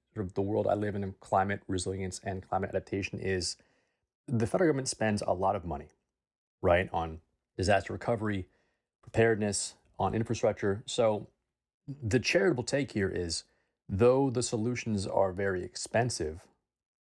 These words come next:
this is a world in which there is a lot of funding available. I think the challenge probably is less one of finding the resources and more one of finding the right solutions.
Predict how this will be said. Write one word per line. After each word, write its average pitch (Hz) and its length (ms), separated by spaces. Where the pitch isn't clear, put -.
this 117 300
is 117 140
a 113 100
world 113 340
in 104 160
which 101 240
there 92 140
is 92 460
a 90 60
lot 85 200
of 82 80
funding 87 320
available. 92 540
I 113 60
think 175 140
the 165 60
challenge 131 440
probably 139 520
is 101 140
less 104 580
one 98 300
of 87 300
finding 131 560
the 147 80
resources 151 680
and 104 160
more 117 240
one 104 220
of 95 120
finding 98 500
the 87 100
right 90 260
solutions. 104 640